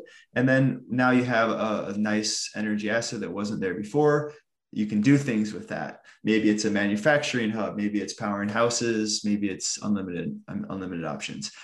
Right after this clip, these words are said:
And so that essentially bootstraps human civilization. Now there's cheap energy, you know, you, you grow into, uh, an oasis of life that wasn't there prior. And if you zoom way out on the planet, we have all these opportunities for energy.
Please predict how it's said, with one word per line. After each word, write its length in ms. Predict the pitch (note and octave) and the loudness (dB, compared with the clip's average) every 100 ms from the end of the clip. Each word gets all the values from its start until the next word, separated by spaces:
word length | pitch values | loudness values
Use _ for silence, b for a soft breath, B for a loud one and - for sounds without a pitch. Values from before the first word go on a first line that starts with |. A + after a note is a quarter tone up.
| B - | B -2
And 120 | A#2 | 0
so 140 | B2+ A#2+ | 4 6
that 220 | B2 - | 4 4
essentially 560 | A2+ C3+ B2+ B2 A2 | 2 2 2 0 0
bootstraps 640 | G#2+ A#2 A2+ - G2+ F#2+ - | 0 -2 -2 0 0 0 -2
human 280 | A#2 A2 G#2 | -2 0 -2
civilization. 920 | - G#2+ G2 F2+ C#3 G#3+ - - - _ b b b - | -2 -4 -6 -2 2 2 0 -4 -14 _ b b b -4
Now 160 | G#2 G#2+ | 0 2
there's 240 | G#2 G#2 | 0 0
cheap 220 | G#2+ G#2 | -2 0
energy, 560 | G#2 G#2+ G#2+ G#2+ G#2 G#2 | 0 0 2 2 2 0
you 80 | G#2+ | -6
know, 140 | G2 | -6
you, 200 | F#2+ G#2+ | -2 -2
you 180 | A2 A2+ | -2 0
grow 240 | G#2+ A2 G#2+ | 2 2 2
into, 500 | G#2 G#2+ G2+ G2 D#2 | 2 0 -2 -4 -4
uh, 240 | F#2 E2+ | -4 -4
an 80 | E2+ | -2
oasis 640 | F#2+ F#2+ G#2 G#2 F2+ - | -2 2 2 2 0 -2
of 140 | F2 F2+ | -4 -4
life 300 | E2+ D#2 - | -4 -4 -6
that 140 | D2 | -6
wasn't 320 | F2 F#2 - | -6 -6 -6
there 200 | F2+ C#2+ | -8 -8
prior. 420 | - - - - B B _ | 0 2 2 -2 B B _
And 120 | A#2+ B2+ | 2 4
if 120 | B2+ | 6
you 100 | B2+ | 4
zoom 300 | B2 C3 A2+ | 4 2 4
way 180 | A2+ A#2 | 4 4
out 160 | A2+ | 4
on 100 | G#2+ | 0
the 60 | G#2+ | -4
planet, 420 | - D3 B2+ G#2 | -4 -2 -2 -2
we 120 | G#2+ | -2
have 280 | B2+ D3+ B2+ | 2 2 2
all 140 | A#2 | 0
these 220 | A2 G#2 G#2+ | -2 -2 -4
opportunities 640 | G2+ - A2 A2 F#2 F2 | -8 -8 -4 -2 -2 -4
for 120 | - | -4
energy. 540 | G2 G#2 G2+ E2+ E2+ | 0 0 0 -4 -8